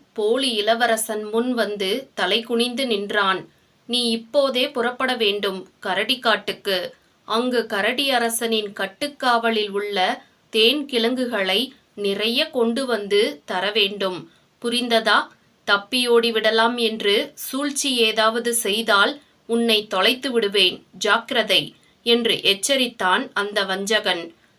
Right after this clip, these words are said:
"கரடிக்காடு எங்கிருக்கிறது?" என்று தயங்கினான் இளங்குமரன்.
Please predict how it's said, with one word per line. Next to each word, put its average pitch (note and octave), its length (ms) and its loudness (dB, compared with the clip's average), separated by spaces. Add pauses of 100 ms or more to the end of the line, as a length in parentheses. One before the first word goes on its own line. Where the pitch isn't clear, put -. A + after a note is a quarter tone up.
(140)
"கரடிக்காடு C4 720 -2
எங்கிருக்கிறது?" A#3+ 920 -2 (280)
என்று A3+ 380 0
தயங்கினான் A3 880 0
இளங்குமரன். G#3+ 800 -2